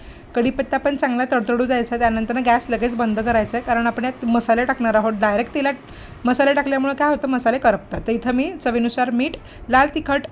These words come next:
एक चमचा सांबार मसाला आणि पाव छोटा चमचा हळद घेतलेली आहे. मसाले टाकायचे आहेत. आता गॅस on करूयात. गॅस on करून घेतलेला आहे आणि अतिशय स्लो फ्लेमवर अगदी दोन ते चार सेकंदासाठी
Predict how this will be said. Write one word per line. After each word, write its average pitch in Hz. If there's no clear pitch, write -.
एक 254
चमचा 233
सांबार 226
मसाला 277
आणि 226
पाव 247
छोटा 294
चमचा 262
हळद 220
घेतलेली 202
आहे. 196
मसाले 240
टाकायचे 302
आहेत. 262
आता 262
गॅस 220
on 233
करूयात. 277
गॅस 262
on 269
करून 285
घेतलेला 262
आहे 247
आणि 247
अतिशय 269
स्लो 262
फ्लेमवर 254
अगदी 233
दोन 233
ते 254
चार 214
सेकंदासाठी 220